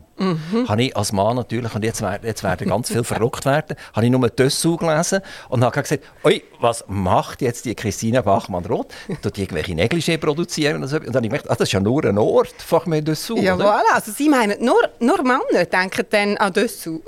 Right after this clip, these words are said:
Speaker 1: <laughs>
Speaker 2: Aber denken Frauen auch an das?
Speaker 1: Also ich würd mal sagen, das ist go-, also
Speaker 2: Ist,
Speaker 1: zumindest
Speaker 2: ist der
Speaker 1: bei ein paar, hä?
Speaker 2: Da, was, was denk-, was denkt man? Also, ja.
Speaker 1: <laughs>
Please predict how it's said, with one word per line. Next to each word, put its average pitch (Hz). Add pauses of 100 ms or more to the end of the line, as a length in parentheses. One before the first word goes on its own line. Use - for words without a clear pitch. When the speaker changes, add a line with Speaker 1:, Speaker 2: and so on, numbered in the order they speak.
(420)
Speaker 1:
<laughs> 240
Speaker 2:
Aber 277
denken -
Frauen 117
auch 143
an 240
das? -
Speaker 1:
Also 214
ich 240
würd 214
mal 180
sagen, 165
das 156
ist 147
go-, 170 (180)
also 196 (380)
Speaker 2:
Ist, 113
Speaker 1:
zumindest 196
Speaker 2:
ist -
der 208
Speaker 1:
bei 196
ein -
paar, 151
hä? 180 (160)
Speaker 2:
Da, 127 (340)
was, 131
was 117
denk-, 127
was 110
denkt 131
man? 190
Also, - (240)
ja. 208 (100)
Speaker 1:
<laughs> 233